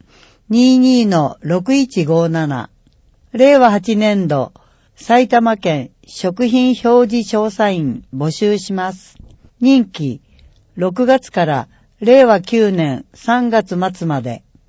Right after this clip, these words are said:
対象、県内在住の十八歳以上の方、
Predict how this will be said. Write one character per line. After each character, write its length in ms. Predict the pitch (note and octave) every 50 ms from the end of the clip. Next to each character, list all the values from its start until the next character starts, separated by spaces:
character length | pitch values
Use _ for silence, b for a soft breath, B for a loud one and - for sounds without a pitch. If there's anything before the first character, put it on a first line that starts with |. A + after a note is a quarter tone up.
| _ _ _ _ _ _
対 260 | - G#3+ A3 A3+ G#3
象、 400 | F#3+ - G#3+ G3+ G3 F#3+ - - b b b b b b b b _
県 280 | - - C#4 C#4+ C4 B3
内 220 | A3+ G#3 F#3+ F3+
在 280 | D#3 F3 F3+ F#3+ G3+ G3
住 280 | F3+ G3 G3+ G3+ G3 G3
の 320 | F#3+ F#3 F#3 F3+ F3+ - _ _
十 260 | - D#3 F3 G#3+ A#3+ B3
八 200 | - - A#3+ A#3
歳 360 | - - - A#3+ A#3 A#3+ A#3
以 40 | G3+
上 260 | F#3+ G3 F#3 E3+ D#3+
の 140 | D3+ C#3+ C3
方、 400 | - C#3 - - D3+ C#3+ C3 -